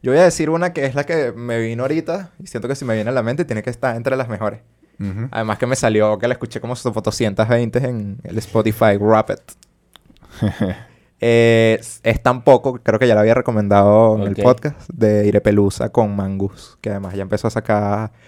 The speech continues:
Speaker 1: música nueva y
Speaker 2: ¿Quién, Irepelusa o Mangus?
Speaker 1: No, Mangus. Porque antes como que esa era su primera canción que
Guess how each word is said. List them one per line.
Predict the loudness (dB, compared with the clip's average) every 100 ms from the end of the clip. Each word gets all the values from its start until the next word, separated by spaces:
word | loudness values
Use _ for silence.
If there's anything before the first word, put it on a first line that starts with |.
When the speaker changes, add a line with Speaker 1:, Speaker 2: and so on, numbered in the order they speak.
| _ -6
Speaker 1:
música | -2 -2 2 4
nueva | 6 6 6 4
y | 4 4 -2 -18 _ _ _ _
Speaker 2:
¿Quién, | -2 0 2
Irepelusa | 2 2 4 4 6 4
o |
Mangus? | 2 0 0 2
Speaker 1:
No, | 0
Mangus. | 0 -4 -10 -20 _ _ _ _ _
Porque | -4 -2
antes | 0 0 -2
como | -4 -4
que | -4
esa | -4
era |
su | -4
primera | -2 -2 -4
canción | -4 -6 -10
que | -10